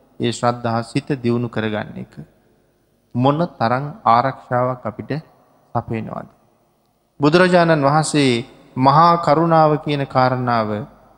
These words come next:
අපේ ශරීරයේ පුරාම අස්සක් මුල්ලක් නෑර අපිට පිහිටෙන්න පතුරවන්න පුළුවන් තරම් කරුණාවක් බුදුරජාණන් වහන්සේ ළඟ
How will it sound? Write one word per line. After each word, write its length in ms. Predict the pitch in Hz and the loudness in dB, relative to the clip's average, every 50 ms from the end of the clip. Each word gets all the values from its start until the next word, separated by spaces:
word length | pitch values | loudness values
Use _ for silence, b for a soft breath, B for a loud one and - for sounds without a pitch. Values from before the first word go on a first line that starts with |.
| _ - | _ -8
අපේ 260 | - - 143 131 123 | -6 -4 -4 -6 -6
ශරීරයේ 560 | - - 127 123 127 123 123 120 117 113 110 | -4 -4 -2 -2 -2 -2 -4 -4 -6 -8 -8
පුරාම 560 | 113 - 123 117 117 120 120 120 117 117 113 | -8 -6 -2 0 2 4 4 2 2 0 -2
අස්සක් 400 | 113 113 117 - - - 120 - - | -2 -4 -4 -6 -8 -10 -10 -10 -10
මුල්ලක් 380 | - 120 117 113 113 110 113 - - | -10 -8 -6 -4 -4 -4 -6 -8 -8
නෑර 380 | 113 117 117 123 120 120 117 113 | -6 -4 -2 0 0 0 0 0
අපිට 360 | 110 107 - 123 123 110 - | -2 -4 -4 -6 -12 -10 -8
පිහිටෙන්න 460 | - 117 117 117 - 117 107 107 101 104 - - _ _ _ _ _ _ _ - | -6 -6 -6 -4 -4 -4 -2 -2 -4 -4 -8 -12 _ _ _ _ _ _ _ -4
පතුරවන්න 520 | 127 123 - 151 143 135 131 123 120 117 117 | -4 -4 -4 -6 -6 -6 -6 -6 -6 -10 -10
පුළුවන් 380 | - 120 117 113 110 117 120 113 | -8 -8 -6 -6 -6 -8 -10 -8
තරම් 280 | - 113 110 110 110 107 | -6 -6 -4 -4 -6 -8
කරුණාවක් 720 | - - 120 120 120 117 107 104 104 101 104 104 - - _ _ _ _ _ _ _ _ - | -8 -8 -6 -6 -4 -4 -2 -2 -2 -4 -6 -8 -10 -14 _ _ _ _ _ _ _ _ -8
බුදුරජාණන් 520 | 120 117 123 113 110 117 113 110 110 110 | -8 -6 -4 -4 -4 -4 -6 -8 -8 -8
වහන්සේ 280 | 110 107 104 104 - 104 | -10 -10 -10 -10 -10 -8
ළඟ 280 | 104 104 104 113 131 | -8 -8 -8 -8 -10